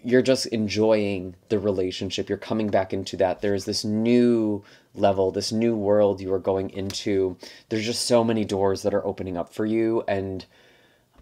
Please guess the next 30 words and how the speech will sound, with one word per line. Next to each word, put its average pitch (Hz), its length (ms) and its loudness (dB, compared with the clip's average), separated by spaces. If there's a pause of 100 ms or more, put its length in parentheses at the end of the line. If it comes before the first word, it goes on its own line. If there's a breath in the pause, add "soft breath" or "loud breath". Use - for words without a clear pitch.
(720)
it 135 200 2
feels 123 480 4
like 131 120 0
it's 135 120 -2
been 127 140 -4
a 123 80 0
long 107 320 -4
thing 110 180 -4
coming 104 460 -6
for 117 120 -8
you, 98 160 -2
Scorpio. 92 720 -2
I, - 180 -4
I 107 80 -2
feel 117 200 2
like 120 180 6
the 107 180 -2
readings 110 380 0
I've 101 160 -2
done 104 220 2
for 107 180 -4
you 98 500 2 (600 loud breath)
have 131 280 -8
really 175 220 -2
been 302 180 0
kinda 180 280 -6
heavy 127 400 -4
for 107 220 -2
a 95 60 2
while. 82 920 -6